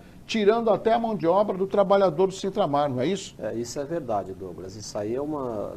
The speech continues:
Speaker 2: luta constante, incessante, né? E eu tenho falado também para os mais próximos que hoje eu tenho o prazer, cara, de afirmar que tô com um time.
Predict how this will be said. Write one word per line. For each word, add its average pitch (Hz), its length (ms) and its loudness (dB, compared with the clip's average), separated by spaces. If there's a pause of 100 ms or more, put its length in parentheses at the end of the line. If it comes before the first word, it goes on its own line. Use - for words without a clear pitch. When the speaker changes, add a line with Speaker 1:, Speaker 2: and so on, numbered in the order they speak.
Speaker 2:
luta 120 240 -6
constante, 110 880 -8
incessante, 127 880 -4 (100)
né? 107 240 -8 (440)
E 101 120 -6
eu 107 140 -2
tenho 113 600 -2 (240)
falado 104 440 0
também 101 340 -8
para 107 160 -6
os 98 120 -6
mais 98 240 -8
próximos 110 580 -4
que 104 180 -8
hoje 120 460 -4 (160)
eu 110 300 -8
tenho 117 220 0
o 117 40 -4
prazer, 110 640 -4
cara, 95 280 -8
de 98 460 -10 (420)
afirmar 101 540 -6
que - 80 -12
tô 120 180 -4
com 127 220 -4
um 110 60 -6
time. 104 500 -8